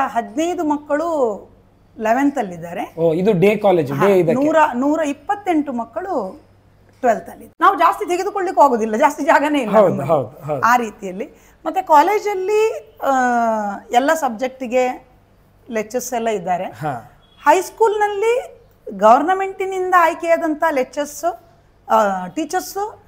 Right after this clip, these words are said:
Speaker 1: ನಾಲ್ಕರಿಂದ ಐದು ಇದ್ದಾರೆ. ಆದ್ರೆ ಮತ್ತೆ ನಾವು ಬೇರೆ ಕಡೆಯಿಂದ ಸ್ವಲ್ಪ ಅವರಿಗೆ,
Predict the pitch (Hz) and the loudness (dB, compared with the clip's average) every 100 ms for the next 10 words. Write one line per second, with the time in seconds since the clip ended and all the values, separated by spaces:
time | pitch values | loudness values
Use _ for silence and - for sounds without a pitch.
0 | - 233 254 285 294 294 294 247 247 202 | -2 2 2 0 -6 -2 0 0 -2 -8
1 | - - - - - - - - 262 330 | -10 -14 -10 -10 -12 -14 -10 -4 -4 -4
2 | 302 247 294 359 440 392 359 392 277 285 | -4 0 0 0 -2 2 2 2 2 0
3 | 311 302 294 285 285 277 247 254 233 233 | 0 -4 -4 -4 -4 -6 -6 -4 -4 -4
4 | 226 214 | -4 -6